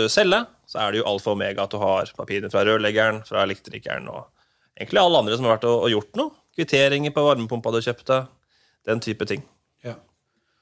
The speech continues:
Speaker 2: Og om du har lagt en panel selv, eller lista selv, eller lagt parkett selv, så er det ikke noe veien for å si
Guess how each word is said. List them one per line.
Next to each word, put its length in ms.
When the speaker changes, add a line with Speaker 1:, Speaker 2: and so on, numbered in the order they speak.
Speaker 2:
Og 760
om 160
du 80
har 240
lagt 320
en 160
panel 400
selv, 320
eller 240
lista 320
selv, 400
eller 240
lagt 240
parkett 400
selv, 240
så 300
er 80
det 80
ikke 140
noe 80
veien 180
for 100
å 60
si 140